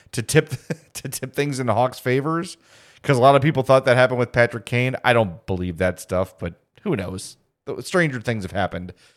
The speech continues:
Um, but the only way out of this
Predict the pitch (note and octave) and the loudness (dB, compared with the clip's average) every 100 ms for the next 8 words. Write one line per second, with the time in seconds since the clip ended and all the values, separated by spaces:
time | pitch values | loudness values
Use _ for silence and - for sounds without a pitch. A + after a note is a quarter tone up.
0 | _ _ - A#2 A2 G2 F#2 - A#2 G#2 | _ _ 2 4 4 2 -2 4 4 4
1 | - _ _ _ _ _ _ _ _ _ | -8 _ _ _ _ _ _ _ _ _
2 | _ _ _ _ _ _ B2 B2 C#3 D#3+ | _ _ _ _ _ _ -4 2 2 2
3 | E3 C#3+ C#3 B2+ G#2+ A#2 G2 F#2+ F2+ - | 0 0 2 4 4 2 0 -2 -2 -4
4 | - - | -8 -12